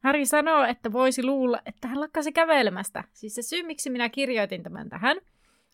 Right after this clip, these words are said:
on, että tässä ei ole mitään järkeä mun mielestä,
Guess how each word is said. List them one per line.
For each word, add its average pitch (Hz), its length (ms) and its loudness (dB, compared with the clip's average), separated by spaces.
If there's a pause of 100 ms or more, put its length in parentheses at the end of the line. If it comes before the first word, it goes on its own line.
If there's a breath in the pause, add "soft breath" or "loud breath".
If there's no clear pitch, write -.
(140)
on, 269 200 2
että 226 360 4 (680 soft breath)
tässä 294 300 2
ei 294 160 4
ole 302 160 4
mitään 294 520 6
järkeä 202 500 2
mun 180 160 -8
mielestä, 233 580 -2